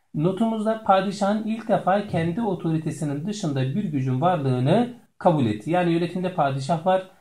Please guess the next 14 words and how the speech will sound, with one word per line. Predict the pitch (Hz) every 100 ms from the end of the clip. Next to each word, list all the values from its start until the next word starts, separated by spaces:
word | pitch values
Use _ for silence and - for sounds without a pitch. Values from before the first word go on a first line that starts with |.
| _ -
ama | 151
yanında | 147 147 147 160 226 226 - _
ayanlar | 147 147 143 139 107 - -
meclisi | 117 110 107 - 170
de | 165
var | 165
sevgili | - - 170 165
çocuklar. | 175 160 156 175 -
İşte | - 165 175
bu |
şekilde | 196 160 143 135
padişahın | 135 165 143 135 135
ilk | 170 -
defa | 131 143 170 190